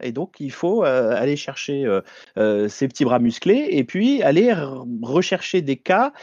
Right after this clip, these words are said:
Et là, pour le coup, l'historiographie, même américano-centrée, est intéressante parce qu'elle te donne, euh, d'une certaine façon, les endroits où aller fouiller.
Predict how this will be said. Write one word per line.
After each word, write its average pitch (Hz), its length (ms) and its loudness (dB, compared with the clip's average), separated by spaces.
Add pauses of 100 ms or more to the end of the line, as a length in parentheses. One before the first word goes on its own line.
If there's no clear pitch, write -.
(320)
Et 147 120 6
là, 247 180 6
pour 208 240 0
le 202 100 2
coup, 226 180 -2
l'historiographie, 170 1120 -2 (220)
même 233 260 4
américano-centrée, 170 800 0
est 127 120 -2
intéressante 120 640 -6 (180)
parce 160 140 0
qu'elle 226 160 2
te 190 80 0
donne, 202 380 2 (240)
euh, 127 220 -12
d'une 123 180 -8
certaine 123 260 -4
façon, 135 220 0
les 160 180 4
endroits 170 400 4
où 180 80 4
aller 165 140 4
fouiller. 139 380 -2